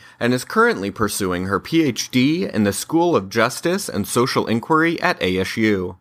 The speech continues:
She is an adjunct professor in the School of Social Work at A S U and practices law when not in session. Kyrsten also serves as faculty for the Center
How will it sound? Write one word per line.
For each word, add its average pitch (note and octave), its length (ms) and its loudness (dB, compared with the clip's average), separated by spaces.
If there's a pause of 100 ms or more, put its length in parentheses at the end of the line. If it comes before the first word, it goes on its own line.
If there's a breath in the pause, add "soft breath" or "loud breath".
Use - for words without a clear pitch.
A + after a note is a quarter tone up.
(260)
She A#2+ 200 2
is A#2 160 2
an G#2 140 -2
adjunct E3 420 -2
professor C#3 580 0
in G#2+ 140 0
the G2+ 80 2
School G2 380 2
of F#2 80 0
Social D#3 420 2
Work D#3+ 300 2
at G2+ 160 -2
A G#2 140 4
S F#2+ 180 -2
U E3 260 2 (320 loud breath)
and C#3 140 -4
practices F3+ 580 -2
law C3+ 340 2
when G#2+ 240 -2
not F#2+ 200 2
in G2 120 -4
session. G2 680 -2 (560 loud breath)
Kyrsten C#3 440 0
also F#3 380 2
serves G2+ 540 0
as G#2+ 160 -2
faculty A#2+ 640 0
for G2+ 180 0
the G2+ 100 2
Center F3 560 0